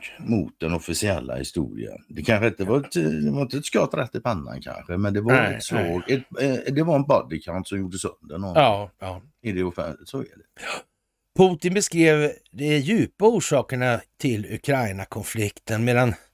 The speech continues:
Speaker 2: Biden-administrationen och en följsam media har sålt amerikaner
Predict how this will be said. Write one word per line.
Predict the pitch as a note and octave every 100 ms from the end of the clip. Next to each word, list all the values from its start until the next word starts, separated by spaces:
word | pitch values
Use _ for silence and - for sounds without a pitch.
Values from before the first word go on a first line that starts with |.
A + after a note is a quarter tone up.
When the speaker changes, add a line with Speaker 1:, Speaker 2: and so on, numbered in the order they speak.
| _ - - -
Speaker 2:
Biden-administrationen | D#3 D#3 A2 A2+ G#2 G2+ A2+ G#2+ - A2+ - C#3 C3 C#3+ D3+ C3 F#2+ -
och | A2 A#2+
en | A2+
följsam | - D3+ A2+ G2+ - A#2+ A2+
media | A2+ G#2 A#2 D3
har | A2
sålt | A2 B2+ G#2 -
amerikaner | A2 A2 - A2+ G2+ G#2+